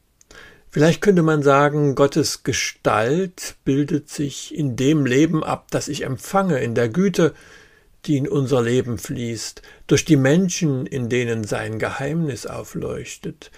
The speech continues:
in der Natur als Gottes fließendes Gewand, das uns berührt und manchmal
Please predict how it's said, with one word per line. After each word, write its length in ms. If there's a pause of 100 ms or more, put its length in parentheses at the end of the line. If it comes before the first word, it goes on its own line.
(480)
in 100
der 120
Natur 680
als 220
Gottes 260
fließendes 540
Gewand, 540
das 140
uns 260
berührt 720
und 240
manchmal 800